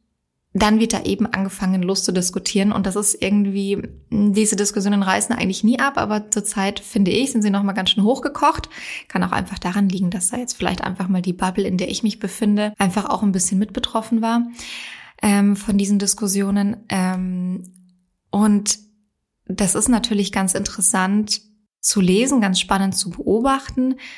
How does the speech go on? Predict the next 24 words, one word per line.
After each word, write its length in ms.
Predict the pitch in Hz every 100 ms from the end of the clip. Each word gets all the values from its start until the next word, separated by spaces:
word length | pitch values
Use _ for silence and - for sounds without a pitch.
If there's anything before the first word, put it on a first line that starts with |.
| - _
Ähm, 240 | 196 196 190
es 120 | 196
ist 140 | 208
vor 220 | - 214
allem 260 | - 208 233
ganz 260 | 202 202 208
spannend 680 | - 190 190 214 220 214 - - - - _ -
zu 220 | - 208
beobachten, 600 | 180 - 196 214 202 202
finde 320 | 180 - 190
ich, 540 | 175 208 240 233 - -
ähm, 420 | 196 196 190 185
wie 120 | 190
da 260 | 208 220 - - _ _ -
am 180 | 196 196 -
Ende 380 | 190 208 226 -
auch 360 | 196 196 208 -
die 200 | - 196
jeweilige 760 | 190 208 214 190 185 185 185
Herangehensweise 1120 | 175 202 226 226 254 240 220 - 202 196 190
und 160 | 175 180
die 60 | 190
jeweilige 500 | 185 196 190 185 180
Philosophie 1000 | - 190 185 180 - - 214 233 247